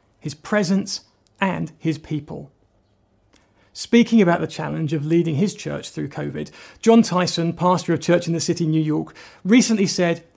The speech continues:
"This has been the worst year of my life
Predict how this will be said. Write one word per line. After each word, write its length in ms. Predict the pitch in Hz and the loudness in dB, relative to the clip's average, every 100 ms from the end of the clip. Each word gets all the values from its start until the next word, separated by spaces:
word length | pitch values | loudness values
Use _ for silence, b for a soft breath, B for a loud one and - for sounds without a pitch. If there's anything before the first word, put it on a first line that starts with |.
| _ | _
"This 320 | 160 190 233 | 0 2 2
has 160 | - 240 | 2 -2
been 440 | - 165 151 160 151 | 0 -2 -2 -6 -4
the 80 | 160 | -4
worst 560 | 156 175 208 233 - - | -2 0 2 0 -6 -12
year 320 | 151 170 160 | -4 0 0
of 140 | 170 151 | -2 -4
my 160 | 151 | -6
life 520 | 147 160 147 - _ | -6 -8 -8 -12 _